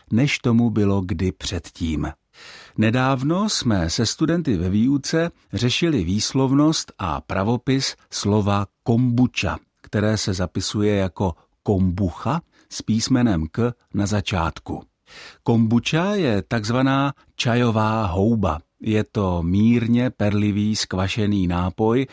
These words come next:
který se připravuje ze silně oslazeného, černého nebo zeleného čaje. Slovo kombuča se celkem běžně vyskytuje ve větách jako,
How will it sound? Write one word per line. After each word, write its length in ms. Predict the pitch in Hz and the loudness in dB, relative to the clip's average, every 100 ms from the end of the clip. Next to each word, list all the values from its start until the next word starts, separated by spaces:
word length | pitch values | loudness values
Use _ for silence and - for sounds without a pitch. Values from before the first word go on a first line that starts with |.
| - - | -14 -20
který 300 | - 123 139 | -6 -2 -2
se 160 | - 95 | -2 -4
připravuje 800 | - 117 127 120 117 120 123 123 | -4 -4 0 0 2 2 2 2
ze 220 | 98 87 | 0 -2
silně 500 | - 120 110 107 87 | -2 0 0 0 -2
oslazeného, 920 | 92 - 107 107 104 104 107 101 110 - - - | -2 -2 0 2 2 2 2 2 0 -2 -14 -8
černého 800 | - 104 101 101 101 98 104 104 | -2 0 2 2 2 2 2 2
nebo 420 | 95 80 80 78 | 0 0 -4 -4
zeleného 720 | 85 98 95 92 92 90 92 | -2 0 2 2 0 0 -2
čaje. 500 | - 123 87 78 - _ _ _ - - - - - | -4 -4 -4 -4 -8 _ _ _ -20 -18 -16 -18 -10
Slovo 440 | - 123 147 127 - | -2 0 2 0 -2
kombuča 720 | - 98 98 107 - 123 143 202 - _ - - | 0 2 2 0 -2 -2 0 -2 -6 _ -20 -10
se 220 | - 104 | -4 -4
celkem 540 | - 135 135 123 95 87 | -2 -2 0 0 2 0
běžně 640 | 78 98 98 104 120 147 | 0 2 2 2 2 2
vyskytuje 600 | 127 - 123 113 123 101 | 0 -2 -4 -2 0 0
ve 120 | 87 | 0
větách 600 | 95 107 104 101 101 95 | 0 0 0 -2 -2 -4
jako, 360 | 90 90 98 | -6 -4 -2